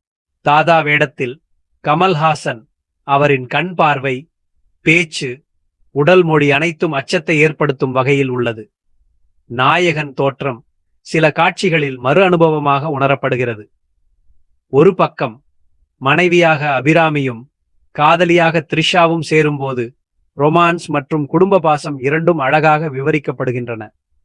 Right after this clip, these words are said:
சிம்பு தனது பலத்த உணர்ச்சி வெளிப்பாடுகள் மூலம் காட்சிகளை ஜொலிக்க வைக்கிறார். கமலுடன் வரும் பஞ்சாயத்து காட்சிகளில் அவரது திறமை வெளிப்படுகிறது. முடிவில் வரும் மோசடி பக்கங்களை அவர் நேர்த்தியாக எடுக்கிறார்.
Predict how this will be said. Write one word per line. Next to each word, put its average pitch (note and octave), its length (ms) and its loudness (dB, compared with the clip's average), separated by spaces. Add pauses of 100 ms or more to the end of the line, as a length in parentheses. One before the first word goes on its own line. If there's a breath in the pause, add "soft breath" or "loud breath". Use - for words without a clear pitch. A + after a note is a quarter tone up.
(460)
சிம்பு G#3 340 4
தனது F3 400 0
பலத்த E3 420 0
உணர்ச்சி E3 380 0
வெளிப்பாடுகள் D3 600 0
மூலம் C3 360 -4
காட்சிகளை D3 580 -2
ஜொலிக்க C3+ 360 -4
வைக்கிறார். A#2 520 -8 (680)
கமலுடன் D#3+ 500 2
வரும் C#3+ 300 -2
பஞ்சாயத்து C#3+ 600 0
காட்சிகளில் C3 720 -4
அவரது C3+ 460 -2
திறமை D3+ 360 -2
வெளிப்படுகிறது. B2 720 -4 (840)
முடிவில் E3+ 360 4
வரும் D3 280 2
மோசடி D#3 460 0
பக்கங்களை B2+ 640 -4
அவர் B2 300 -6
நேர்த்தியாக C3+ 540 0
எடுக்கிறார். A2+ 520 -8